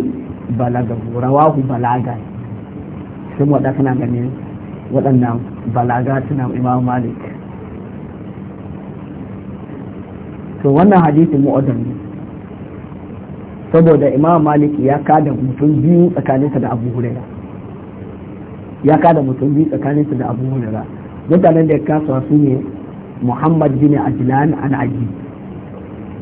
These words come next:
Muhammad bin Ajlan an Abi.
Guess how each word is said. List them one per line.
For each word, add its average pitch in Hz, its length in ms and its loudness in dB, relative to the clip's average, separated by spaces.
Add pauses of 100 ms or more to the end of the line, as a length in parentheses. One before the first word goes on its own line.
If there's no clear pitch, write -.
(320)
Muhammad 143 400 2
bin 139 160 6
Ajlan 135 500 2 (360)
an 143 160 4 (460)
Abi. 123 280 0